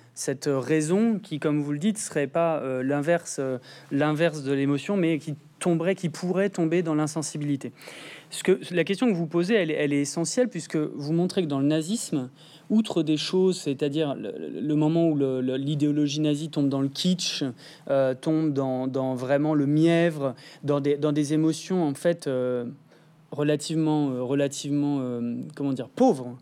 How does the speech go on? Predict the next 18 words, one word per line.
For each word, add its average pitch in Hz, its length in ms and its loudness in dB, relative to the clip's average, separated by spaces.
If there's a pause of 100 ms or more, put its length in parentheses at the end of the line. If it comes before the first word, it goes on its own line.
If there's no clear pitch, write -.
(320)
euh, 131 200 2
c'est, 139 280 -2
c'est, 143 320 -2
c'est - 180 -6
une 139 120 0
chose 147 180 -2
importante. 156 600 0 (520)
Vous 151 160 0
montrez 185 360 2
que 175 120 0
ce - 100 -4
que 220 100 0
rejette 202 440 2
le, 143 480 0
le 156 180 0
régime 156 360 2
totalitaire, 156 580 0
notamment, 151 720 0